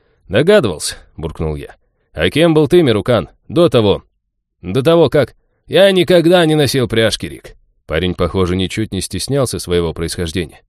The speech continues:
«Я родился свободным». «Безымянным?» «Можешь говорить так, если хочешь», отозвался Мирукан.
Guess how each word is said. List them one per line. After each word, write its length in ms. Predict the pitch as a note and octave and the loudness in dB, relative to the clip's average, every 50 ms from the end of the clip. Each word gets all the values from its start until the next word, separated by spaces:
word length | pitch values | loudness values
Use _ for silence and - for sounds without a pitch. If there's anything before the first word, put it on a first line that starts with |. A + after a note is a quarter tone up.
| _ _ _ _ _ _ _ | _ _ _ _ _ _ _
«Я 240 | - G#2 D#3 F#3+ G3+ | -8 -2 0 2 2
родился 460 | G#3 G#3 G3 A3+ A3+ F#3 - - F2 | 4 4 4 4 2 2 2 0 -4
свободным». 580 | - - G2 G2+ G#2+ B2+ A#2+ - - B1 - _ _ _ _ _ _ _ _ _ _ _ _ | -2 0 0 0 2 2 0 -2 -4 -8 -20 _ _ _ _ _ _ _ _ _ _ _ _
«Безымянным?» 720 | - C#2+ C#2 C#2 D#2 D#2 F2 F#2+ C#3 E3+ F#3 F3 B2 E2+ - _ _ _ _ _ _ _ _ _ _ _ | -16 -14 -12 -10 -6 -2 0 2 2 2 2 2 0 -2 -6 _ _ _ _ _ _ _ _ _ _ _
«Можешь 540 | - - F#2+ B2 D3+ E3 D3+ C3+ D3+ C3+ A#2+ | -8 -2 2 2 4 4 4 4 2 0 0
говорить 400 | B2+ D3 D3 D3+ D3+ D3 B2 - | 0 2 2 4 2 2 0 0
так, 260 | - D3 D3+ C#3 - | 2 2 4 4 2
если 260 | - B2+ A2+ - A#2+ G#2+ | 0 -2 -2 0 -2 -2
хочешь», 540 | - - A#2 A#2+ G#2+ - G2 F2 - - _ _ | 0 0 0 0 0 0 -4 -6 -6 -10 _ _
отозвался 580 | _ - E2+ - E2 D#2+ F2 F2+ F2 F2 - F2+ | _ -10 -6 -6 -4 -2 0 -2 -2 -2 -4 -4
Мирукан. 480 | E2+ E2+ E2+ E2+ - F2+ D#2+ C#2+ C#2+ | -4 -4 -4 -4 -6 -6 -8 -8 -10